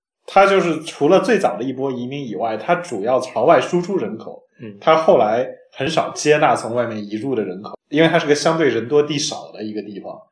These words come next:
Speaker 2: 嗯。
Speaker 1: 然后它也没有出现过重大战乱，所以这就导致它的一个特点就是，呃，后来的那个其他的一些方言或者说中古汉语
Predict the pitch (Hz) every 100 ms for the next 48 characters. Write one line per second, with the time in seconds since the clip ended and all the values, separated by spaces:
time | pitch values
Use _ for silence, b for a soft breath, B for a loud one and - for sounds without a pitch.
0 | _ 131 107 131 143 135 131 131 - 143
1 | 143 131 110 107 165 131 113 104 123 104
2 | 104 98 - _ _ - - 165 - -
3 | 226 196 120 95 135 - 180 135 - 156
4 | 107 87 107 110 117 107 B B B _
5 | _ _ _ - 120 - 214 151 110 113
6 | 127 117 113 - 127 139 143 127 113 110
7 | 120 113 113 - _ _ _ _ _ -
8 | 139 123 127 123 123 147 151 104 127 107
9 | 101